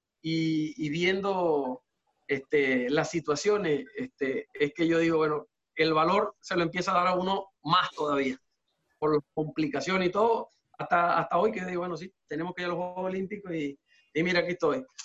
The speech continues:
Polonia, <laughs> Brasil, el otro, Armando, es con un cuadernito todos los días anotando, entonces, no sé, yo estoy, estoy y no estoy todavía.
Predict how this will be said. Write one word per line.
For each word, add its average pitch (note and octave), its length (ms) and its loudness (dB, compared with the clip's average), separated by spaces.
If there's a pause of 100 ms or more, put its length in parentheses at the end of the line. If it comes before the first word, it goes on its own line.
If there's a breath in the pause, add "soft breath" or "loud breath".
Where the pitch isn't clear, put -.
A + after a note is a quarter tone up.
(140)
Polonia, E3+ 640 4
<laughs> - 20 -2
Brasil, F3 760 2
el F3+ 180 2
otro, F3 340 2
Armando, F3 360 2
es E3 80 -2
con F3 140 -2
un F3+ 80 -2
cuadernito F#3+ 720 0
todos G#3+ 340 4
los G3+ 140 2
días A3 180 0
anotando, G3 380 -2
entonces, F#3+ 360 -8 (880)
no F#3+ 140 0
sé, G3+ 200 2
yo G3+ 80 4
estoy, A#3+ 440 2
estoy A#3+ 260 2
y - 20 2
no C4 140 4
estoy G3+ 240 2
todavía. C#3 360 0